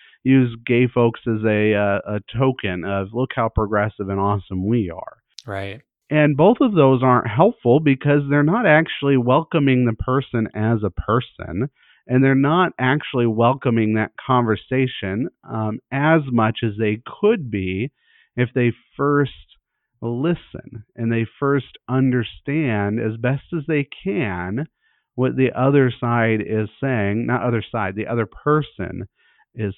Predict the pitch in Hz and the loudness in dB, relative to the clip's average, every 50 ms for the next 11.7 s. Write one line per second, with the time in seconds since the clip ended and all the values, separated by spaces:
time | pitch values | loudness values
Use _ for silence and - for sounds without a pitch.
0 | _ - 123 113 101 87 71 - - _ _ _ _ _ _ _ _ - 160 196 | _ -6 -4 -4 -4 -4 -6 -12 -18 _ _ _ _ _ _ _ _ -8 -6 -4
1 | 180 110 - - - 143 135 131 127 127 117 - - 143 143 139 - 139 117 107 | -4 -4 -6 -8 -8 -8 -6 -4 -4 -4 -4 -6 -6 -8 -8 -8 -10 -12 -12 -10
2 | - - 117 113 127 - - - - 127 120 110 107 98 104 127 156 151 - - | -4 -2 -2 -2 -2 -4 -8 -10 -10 -8 -8 -8 -10 -8 -6 -8 -8 -8 -8 -12
3 | 120 107 104 104 104 101 107 110 113 113 113 113 107 - - - - 107 101 101 | -12 -12 -10 -10 -10 -6 -4 -4 -4 -2 -4 -4 -6 -6 -8 -8 -8 -8 -6 -6
4 | 101 104 107 113 110 - - - - - - - _ - - 117 110 107 107 107 | -6 -6 -6 -6 -8 -8 -12 -16 -20 -20 -20 -20 _ -12 -8 -8 -6 -4 -4 -6
5 | 107 - - - 113 110 107 101 98 92 95 107 113 117 117 117 110 107 110 - | -6 -6 -10 -8 -8 -6 -6 -6 -4 -2 -2 -2 -2 -2 -4 -4 -4 -6 -10 -14
6 | _ _ - 120 107 113 110 104 101 101 98 98 98 95 98 101 104 107 127 135 | _ _ -16 -10 -6 -6 -4 -4 -4 -6 -6 -6 -6 -6 -6 -6 -6 -8 -8 -10
7 | 123 113 110 120 120 123 131 131 120 - 143 160 170 - - - 113 - _ _ | -8 -6 -6 -4 -4 -4 -6 -6 -6 -4 -4 -4 -4 -4 -6 -10 -12 -12 _ _
8 | _ _ - 101 95 98 101 113 - _ _ - - - _ - 120 117 120 127 | _ _ -18 -16 -14 -12 -12 -12 -14 _ _ -20 -20 -20 _ -14 -10 -6 -6 -6
9 | 135 127 127 123 123 127 127 135 131 123 120 120 127 131 123 123 120 110 110 117 | -4 -4 -4 -2 -2 0 -2 -2 0 0 0 0 -2 -2 -2 -4 -4 -2 -2 -2
10 | 113 110 107 104 110 110 101 95 98 107 - - - - - - - 131 131 135 | -2 -2 -4 -6 -8 -12 -12 -14 -14 -16 -18 -18 -18 -18 -18 -14 -12 -8 -6 -6
11 | 123 123 110 - - 120 117 117 117 113 110 104 104 | -6 -6 -6 -6 -4 -4 -2 -2 -2 -4 -6 -8 -10